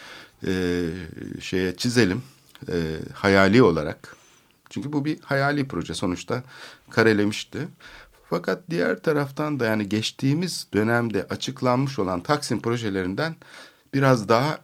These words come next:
çalışılmış gibi gözüküyor. Daha önce zaten bir proje yoktu. Yani ihale edilmiş olan bir proje vardı mutlaka ama belediyenin sergilemiş olduğu görüntülerde bir kentsel tas-, tasarım projesi görülmüyordu. Sadece karolaj yapılmıştı.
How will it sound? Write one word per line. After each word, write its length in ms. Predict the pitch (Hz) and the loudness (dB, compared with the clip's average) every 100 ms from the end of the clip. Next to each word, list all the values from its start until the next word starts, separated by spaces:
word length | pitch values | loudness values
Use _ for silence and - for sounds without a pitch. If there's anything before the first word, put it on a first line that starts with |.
| - | -10
çalışılmış 640 | - 117 113 117 104 101 | 0 2 2 0 0 -2
gibi 200 | - 73 | -6 -8
gözüküyor. 340 | 76 69 - 76 | -8 -10 -10 -2
Daha 140 | 98 | 0
önce 140 | 101 92 | 0 2
zaten 360 | 95 92 98 | 0 0 -2
bir 80 | 90 | -2
proje 280 | 95 95 107 | 0 2 2
yoktu. 420 | 175 - - 71 67 _ _ _ | 0 -4 -10 -10 -10 _ _ _
Yani 240 | 82 82 85 | -4 -2 -2
ihale 400 | 95 98 95 98 | 0 0 2 0
edilmiş 400 | 92 87 85 90 | 0 -4 -4 -4
olan 280 | 90 90 | -2 -2
bir 120 | 87 - | -4 -2
proje 340 | 92 87 92 | -2 0 4
vardı 380 | 110 120 82 87 | 4 4 -2 -4
mutlaka 460 | 85 - 78 - | -4 -8 -10 -4
ama 260 | 196 110 85 - - - - - - _ - | -2 -2 -2 -8 -20 -20 -20 -20 -20 _ -4
belediyenin 440 | 90 90 117 208 | -2 0 0 0
sergilemiş 580 | 214 135 120 175 170 - | 4 4 4 -2 -4 0
olduğu 260 | 95 90 | 0 2
görüntülerde 800 | 113 147 101 95 80 73 80 151 139 _ _ _ _ 139 | 2 2 2 -2 -4 -4 -6 -8 -10 _ _ _ _ -4
bir 120 | 135 | 0
kentsel 320 | 139 135 147 | 0 0 0
tas-, 320 | 147 127 - | 0 -4 -4
tasarım 400 | - 101 113 104 | -4 0 0 0
projesi 360 | 92 78 82 160 | -2 -6 -6 2
görülmüyordu. 600 | 160 135 113 80 67 - - _ _ _ _ | 6 8 6 2 -4 -12 -20 _ _ _ _
Sadece 400 | - 139 127 110 | -2 0 0 -2
karolaj 560 | - 117 117 113 95 76 | 0 2 4 4 4 0
yapılmıştı. 720 | 76 - 57 - - 131 | -8 -10 -12 -14 -4 -2